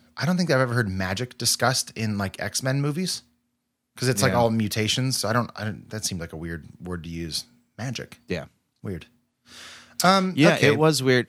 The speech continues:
Speaker 2: And it bummed me out because Illyana has, like, a really cool, like, mutant superpower.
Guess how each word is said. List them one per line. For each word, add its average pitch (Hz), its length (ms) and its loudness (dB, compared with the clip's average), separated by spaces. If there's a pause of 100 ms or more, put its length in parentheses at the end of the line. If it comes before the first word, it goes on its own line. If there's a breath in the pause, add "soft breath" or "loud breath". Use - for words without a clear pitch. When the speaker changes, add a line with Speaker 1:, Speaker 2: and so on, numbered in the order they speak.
Speaker 2:
And 151 240 2
it 156 300 -2
bummed 147 380 0
me 175 160 2
out 98 440 -4
because 117 720 -2 (400 soft breath)
Illyana 123 560 4
has, 110 300 -2
like, 110 260 2 (240)
a 113 120 4
really 104 540 2
cool, 101 520 2
like, 98 240 -2
mutant 98 420 -2
superpower. 73 680 -6